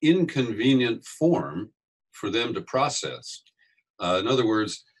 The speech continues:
they printed out emails, delivered hard copies to the State Department that then had to rescan all of those emails in order to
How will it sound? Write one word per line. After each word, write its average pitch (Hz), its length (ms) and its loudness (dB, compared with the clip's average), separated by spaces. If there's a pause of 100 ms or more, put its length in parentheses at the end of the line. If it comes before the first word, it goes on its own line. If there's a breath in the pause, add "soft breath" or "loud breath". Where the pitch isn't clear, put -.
(160)
they 135 340 4
printed 160 380 4
out 127 220 4
emails, 101 680 -2 (180)
delivered 123 420 2
hard 147 360 2
copies 120 560 -2
to 110 100 -6
the 98 100 -8
State 139 300 -2
Department 87 560 -8 (340)
that 117 140 -4
then 151 160 4
had 143 260 0
to 123 80 -2
rescan 156 720 0 (340)
all 135 260 2
of 117 120 2
those 120 240 0
emails 113 640 0 (140)
in 110 140 -2
order 110 240 2
to 110 80 -2